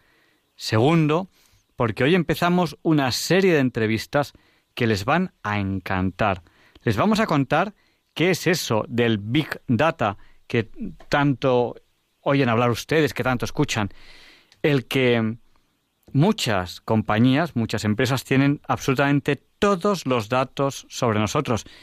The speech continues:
Se van a sorprender. Eso da muchas posibilidades, muchas de ellas positivas y alguna de ellas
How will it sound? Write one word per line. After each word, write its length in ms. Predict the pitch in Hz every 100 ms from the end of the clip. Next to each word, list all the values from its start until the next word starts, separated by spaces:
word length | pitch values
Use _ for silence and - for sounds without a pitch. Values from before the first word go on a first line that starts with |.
| -
Se 220 | - - 113
van 340 | 127 196 214 _ _ _ -
a 100 | 120
sorprender. 880 | - 110 - 104 101 101 113 98 - _ _ - _
Eso 320 | - 123 135
da 280 | 123 147 196 - _ -
muchas 300 | - 120 135
posibilidades, 880 | - 120 - 104 104 147 202 107 - - - -
muchas 380 | 175 214 247 151
de 140 | 139
ellas 400 | 143 160 185 - _
positivas 720 | 104 - 101 170 113 87 - _ - _
y 80 | 147
alguna 280 | 196 262 180
de 120 | 131
ellas 440 | 127 123 127 -